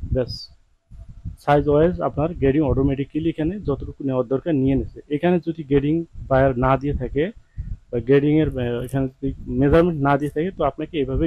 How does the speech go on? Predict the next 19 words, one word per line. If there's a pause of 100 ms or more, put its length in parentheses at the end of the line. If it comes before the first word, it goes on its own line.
গ্রেডিংগুলো
করে
নিতে
হবে,
ওকে। (420)
তো (160)
এইখানে (160)
ফ্রন্ট
নেক
ড্রপের
যে
একটা
grading (120)
থাকে, (140)
থাকতেই
পারে
এখানে। (480)
ধরেন
আমি